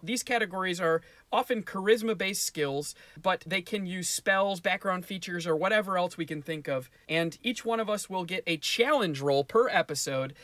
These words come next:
where we will make the other person earn the score in which they're arguing for, but we must use it strategically. The roll will use the charisma modifier for the persuasion check and the various scores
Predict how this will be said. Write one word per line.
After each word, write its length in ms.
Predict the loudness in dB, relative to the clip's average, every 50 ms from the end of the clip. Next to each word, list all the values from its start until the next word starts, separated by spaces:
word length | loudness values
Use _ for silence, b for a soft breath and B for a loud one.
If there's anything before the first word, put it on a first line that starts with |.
| b b b
where 300 | 4 4 6 6 6 2 0
we 220 | -6 -4 -4 -4
will 240 | -2 -2 -2 -2 0
make 240 | 0 -2 -2 -2 -2
the 220 | -6 -8 -8 -2
other 220 | 0 0 0 0 -2
person 580 | -6 0 0 0 0 0 -2 -6 -6 -6 -6 -8 b b b _ 4
earn 300 | 6 6 6 6 2 -2
the 100 | -4 -4
score 360 | -8 -6 -2 0 0 2 2
in 100 | 0 0
which 220 | -2 -2 -2 0
they're 120 | 0 0 2
arguing 400 | 2 2 2 2 -2 -4 -4 -4
for, 220 | -6 -4 -4 -4
but 140 | -4 -4 -2
we 120 | -2 -2
must 380 | -2 0 -2 -2 -4 -6 -10 -10
use 260 | -8 -6 -6 -4 -4
it 120 | -4 -6
strategically. 840 | -6 -8 -8 -8 -8 -6 -6 -6 -6 -6 -8 -8 -8 -12 -12 -12 -14 _ _ _ _
The 100 | 0 0
roll 460 | 0 2 6 6 6 6 6 0 -2
will 260 | -2 -2 -2 0 0 -2
use 300 | -4 -2 -2 -2 -4 -4
the 80 | -8
charisma 440 | -8 -6 -4 -4 -4 -4 -2 -4 -4
modifier 600 | -2 0 0 0 0 0 -2 0 2 2 2 2
for 200 | 0 -2 -4 -4
the 80 | -4 -4
persuasion 600 | -4 -6 -6 -4 -4 -4 -4 -4 -4 -6 -6 -6
check 320 | -4 -4 -4 -4 -6 -8 b b b b
and 160 | -4 -4 -4
the 60 | -2
various 340 | -2 0 0 0 0 0 -4
scores 400 | -8 -8 -8 -6 -6 -6 -6 -8